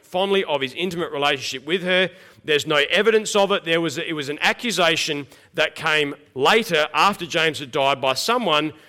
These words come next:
who had been, I think he'd been a high official of James, and James had demoted him. Okay, so he came up with this scandalous report. There's no evidence of it. He was a married man with eight children. In fact, King James wrote against homosexuality, calling it, quote,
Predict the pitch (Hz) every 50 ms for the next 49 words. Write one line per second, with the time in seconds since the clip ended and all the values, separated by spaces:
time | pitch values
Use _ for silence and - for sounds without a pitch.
0 | _ _ - 170 180 165 147 160 160 156 117 160 160 160 156 151 151 156 - -
1 | 151 143 135 175 190 180 175 147 143 151 147 139 131 - - 156 170 175 165 147
2 | - - 196 190 - 208 208 190 165 - 180 180 185 190 196 196 190 - - 147
3 | 139 127 160 151 156 165 143 - 143 135 127 147 151 139 143 160 196 226 202 151
4 | 147 - - 135 98 82 - _ _ _ - - - - - - - 113 - 147
5 | 165 180 - 160 147 131 - 165 185 196 202 190 165 - - 156 147 131 139 131
6 | - - - - - - - 185 214 220 208 190 175 - - 160 - 156 165 165
7 | 139 - 135 123 117 147 185 196 190 180 170 170 156 156 143 - 165 147 143 147
8 | 143 143 127 120 113 117 120 131 151 175 175 170 143 143 147 147 147 147 147 139
9 | - - - - - - _ - 143 147 151 156 147 - - 170 160 156 156 156
10 | 170 147 139 135 - - 226 240 226 208 202 - - 202 214 220 208 170 190 180
11 | 175 165 120 127 165 170 175 165 - 151 139 117 127 160 214 254 254 208 - 196
12 | 202 170 151 143 - - 156 - - - 151 131 123 117 110 110 123 151 185 -
13 | - - - - _ - - 185 190 202 196 175 170 - - - 170 185 196 190